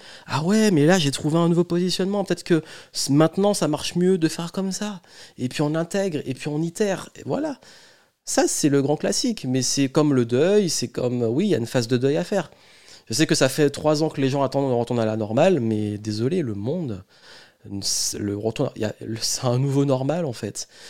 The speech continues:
Et je sais que, comme vous, moi aussi, je suis un peu triste de voir ce qui est devenu, enfin, le monde dans lequel on est. Euh, oui, moi, j'ai une petite nostalgie. Après, euh, parfois, on idéalise le passé, mais moi, ce que je trouve dommage, c'est vrai qu'aujourd'hui, il y a beaucoup plus d'individualisme, beaucoup plus de repli sur soi, beaucoup plus de,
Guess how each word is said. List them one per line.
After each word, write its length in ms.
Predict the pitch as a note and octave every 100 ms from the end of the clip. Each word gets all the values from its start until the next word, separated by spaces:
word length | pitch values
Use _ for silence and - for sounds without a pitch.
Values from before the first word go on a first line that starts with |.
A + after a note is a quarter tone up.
| -
Et 120 | - A#2+
je 100 | C3+
sais 200 | A3+ A3
que, 100 | C#3
comme 300 | - C#3 C#3
vous, 280 | G3 B3
moi 220 | D3+ C3 E3+
aussi, 360 | D#3 - C4
je 120 | D3+
suis 160 | - B2+
un 80 | A#2
peu 160 | B2
triste 360 | A#2 - F#3 C3
de 60 | A#2+
voir 260 | B2+ C#3+
ce 200 | - -
qui 140 | A#2 A#2
est 40 |
devenu, 600 | A2 A#2 A#2 A#2+ B2 B2+ - - - - -
enfin, 180 | A2 - _ _ _
le 220 | A2+ A#2+
monde 260 | B2+ D3+ F3+
dans 120 | D#3
lequel 300 | C3+ B2+ A2+
on 200 | A2 A#2+
est. 340 | F#3 G#3 F#3+ -
Euh, 100 | G#2+
oui, 340 | B2+ F3+ D3
moi, 180 | A#2+ C3
j'ai 300 | G#2 G#2 G#2
une 160 | G#2
petite 240 | G2+ B2 A#2
nostalgie. 720 | A2+ - B2 B2+ C3+ F#3 F#3
Après, 280 | A#2+ - B2+
euh, 220 | B2 G2+ G2 - - _
parfois, 280 | G2+ - C3+
on 60 |
idéalise 400 | A#2+ A#2 A#2 A#2+
le 100 | A#2
passé, 360 | A2 C#3 - A3
mais 260 | C#3 G#2+ G2+ _ _ - _ _
moi, 140 | - B2
ce 80 | -
que 100 | B2
je 60 |
trouve 180 | - A#2
dommage, 340 | C#3 G3 F3
c'est 120 | - B2
vrai 120 | C3
qu'aujourd'hui, 500 | A#2+ A2 G#2+ A2+ E3+
il 60 |
y 80 | D3+
a 60 | G#2
beaucoup 220 | A2 A2+
plus 200 | - A#2
d'individualisme, 640 | A2 G2+ G#2 A2 C#3+ F3
beaucoup 240 | A#2 G#2+ A2
plus 200 | A#2+ A#2+
de 100 | A2+
repli 340 | G#2 A2+ -
sur 160 | - B2+
soi, 260 | - F3+ E3
beaucoup 280 | A#2+ B2
plus 240 | A2+ C3 A2+
de, 240 | A2+ A2